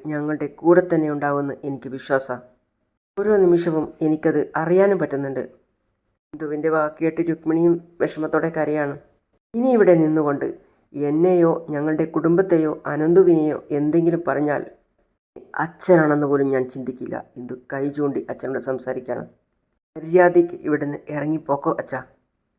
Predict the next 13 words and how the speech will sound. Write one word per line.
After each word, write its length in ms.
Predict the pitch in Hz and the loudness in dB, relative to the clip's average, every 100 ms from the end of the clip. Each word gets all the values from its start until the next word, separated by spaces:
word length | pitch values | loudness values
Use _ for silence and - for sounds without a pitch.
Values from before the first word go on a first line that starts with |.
| _ _ _ | _ _ _
നിങ്ങളെ 220 | 202 214 190 | -8 -2 0
എനിക്ക് 260 | 175 170 | 0 0
കാണണ്ട, 360 | 170 160 160 143 139 - | 0 2 2 0 -4 -14
പോ 120 | - 156 | -6 -4
അച്ഛാ. 240 | 160 160 143 _ _ _ _ _ _ _ _ - | -4 -6 -10 _ _ _ _ _ _ _ _ -6
ഇറങ്ങിപ്പോവാനാ 720 | 180 202 202 165 180 185 180 | -2 -2 0 4 6 6 4
പറഞ്ഞത്." 320 | 151 135 117 113 _ _ | 2 -2 -6 -10 _ _
അപ്പം 200 | - 117 | -14 -8
അച്ഛൻ, 300 | 117 117 - - _ - | -10 -8 -10 -10 _ -6
"ഓഹോ, 440 | 127 139 156 160 151 135 127 110 - _ _ _ _ _ _ | -2 0 0 0 2 2 2 -2 -8 _ _ _ _ _ _
അപ്പോ 220 | _ - 135 - - | _ -10 -10 -10 -8
ഇനിയും 400 | 147 147 160 226 226 | -4 2 6 6 4
നന്നായിട്ടില്ല. 680 | 147 135 151 214 254 220 127 | 2 0 0 0 0 -2 -2